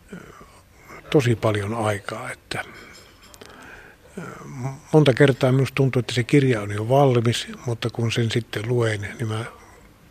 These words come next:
ajattelen, että no, no, kyllä mä tämän vielä kertaalleen käyn sitten lävitse. Ja nykyään tietokoneella on niin helppo sitten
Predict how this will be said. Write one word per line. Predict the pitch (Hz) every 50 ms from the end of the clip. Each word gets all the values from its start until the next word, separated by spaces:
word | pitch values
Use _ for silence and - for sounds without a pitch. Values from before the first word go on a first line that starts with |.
| - - - -
ajattelen, | 117 110 107 - - 113 104 110 107 107
että | 104 - - - 110
no, | 113 123 - - - - - -
no, | 127 120 - -
kyllä | - 139 139 127
mä | 123 117 113
tämän | - - 117 110 110
vielä | 107 110 104 104
kertaalleen | - - 123 123 117 107 101 - - 95 92 92 92 92 92 92
käyn | 92 - 98 95 90 - - - - - - - - - - -
sitten | - - 107 - - - 101 101
lävitse. | 104 101 98 92 - - - 113
Ja | 107 107
nykyään | 120 123 117 131 127 135 135
tietokoneella | - 147 123 127 - - 120 117 117 110 110
on | 110 113
niin | 113 113 110
helppo | 113 107 - - 104
sitten | - - - - - 110